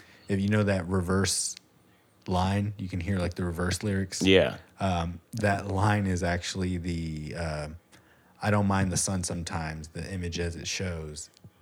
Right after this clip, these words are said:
Speaker 1: the you never know just how you look through other people's eyes." That line is what is being said. It's just reversed.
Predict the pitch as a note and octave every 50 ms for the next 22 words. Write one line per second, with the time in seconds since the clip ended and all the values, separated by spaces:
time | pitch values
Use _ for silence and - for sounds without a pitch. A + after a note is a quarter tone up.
0 | _ _ _ _ F#2+ F2+ E2 D#2+ D#2 D2+ D2+ D2+ D#2 E2 F#2 F#2+ _ _ _ _
1 | _ _ _ _ _ _ _ _ - A2+ G2+ G2 G2 G2 F#2+ F2+ F#2 F#2 F2+ F2+
2 | F2 F2 E2+ F2 E2+ - - - F2+ F2 E2+ E2+ E2 E2 D#2+ - F2 E2+ D#2 D#2
3 | D#2 - - D#2 D#2 D#2 D#2+ D2+ C#2+ C#2+ - - - - - - F#2 F#2+ G2+ G2+
4 | F2+ F#2 F#2+ F#2+ G2+ A#2 B2+ A#2+ G2+ F2+ F2 F2+ F2 E2 F2+ G#2+ - - G2+ F2
5 | E2+ E2+ F2+ F2 F2 E2+ D#2 E2+ F2+ E2+ D#2+ D#2 D2 - - - G2+ F#2 D2+ D2
6 | C#2+ - - - E2 - - D#2+ D2 D2 C2+ B1+ B1+ - - - - -